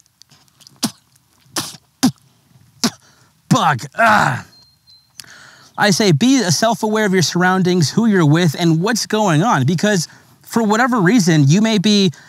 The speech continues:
you know, hanging out, doing your thing, and, and maybe some other guy has pulled out a knife and you have no idea. And so once you have your surroundings, you know, you know what's going on. You see something break out, you see a fight, you see a guy coming at you with a pew pew,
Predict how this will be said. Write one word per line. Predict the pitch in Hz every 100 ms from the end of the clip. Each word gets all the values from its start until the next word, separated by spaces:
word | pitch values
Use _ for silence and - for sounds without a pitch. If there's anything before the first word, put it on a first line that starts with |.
| _
you | 196
know, | 208
hanging | 151 165 208 208
out, | 196 226 -
doing | 147 196 220
your | 196
thing, | 139 196 220
and, | 180 156 _ -
and | 156 151
maybe | 135 196 247
some | 160 196 208
other | 202
guy | 180 151 196
has | 143
pulled | 175 185
out | 185
a | 170
knife | 147 185
and | 160
you | 165
have | 180 131
no | 117 143
idea. | 131 117 120 113 123 - - - - -
And | 190
so | 220 196
once | 185 254 -
you |
have | 202 190
your | 165
surroundings, | - 147 151 160 151 165 147 - - - -
you | 175
know, | 151
you | 135
know | 151 160
what's | 156
going | - 156 135 131
on. | 131 156 135 _ _ _ -
You | 147 160
see | - 202
something | 180 190 175 170 156
break | 143 147 151
out, | 147
you |
see | 139 151
a | 131
fight, | - 165 165 - - - -
you |
see | 147 185
a | 175
guy | 170 160
coming | 170 170
at | 160 156
you |
with | 147 131
a |
pew | 120 - 170
pew, | - 165 160